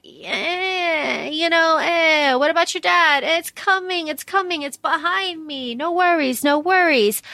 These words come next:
Um, but this is where I love we get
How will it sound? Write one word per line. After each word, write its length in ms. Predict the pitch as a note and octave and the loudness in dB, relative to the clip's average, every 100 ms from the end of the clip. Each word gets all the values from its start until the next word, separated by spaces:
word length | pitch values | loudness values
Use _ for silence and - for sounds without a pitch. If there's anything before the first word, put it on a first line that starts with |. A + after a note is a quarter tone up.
| - - | -18 -4
Um, 220 | C#4 B3+ | 0 2
but 320 | C4+ C4+ G#3 | 2 0 2
this 240 | E4 F#4+ G#4+ | 0 2 2
is 160 | F#4 | 2
where 480 | C4+ A#3 G#3+ G#3+ G#3+ _ - | 2 4 4 2 -2 _ -2
I 80 | A3 | 0
love 480 | A#3 C4 C4+ B3 _ _ | 2 2 2 -2 _ _
we 140 | A#3+ | -8
get 300 | G#3 G#3+ G3+ | 0 0 0